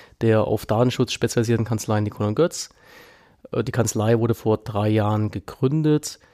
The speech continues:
Wir beraten Unternehmen bundesweit als auch international zu allen Themen des Datenschutzes. Ja, zu unseren Mandanten zählen zum Beispiel internationale Automobilkonzerne, führende Tech-Unternehmen, auch spannende Start-ups,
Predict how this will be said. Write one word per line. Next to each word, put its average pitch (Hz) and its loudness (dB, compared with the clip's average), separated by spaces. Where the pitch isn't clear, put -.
Wir 120 2
beraten 117 2
Unternehmen 117 0
bundesweit 131 2
als 117 -2
auch 110 -6
international 117 0
zu - -4
allen 113 0
Themen 113 -2
des 107 -8
Datenschutzes. 101 -10
Ja, 104 -2
zu 139 -8
unseren 120 2
Mandanten 131 2
zählen 123 2
zum 110 -6
Beispiel 113 -2
internationale 113 0
Automobilkonzerne, 127 0
führende 120 -2
Tech-Unternehmen, 131 0
auch 107 -8
spannende 110 -2
Start-ups, - -4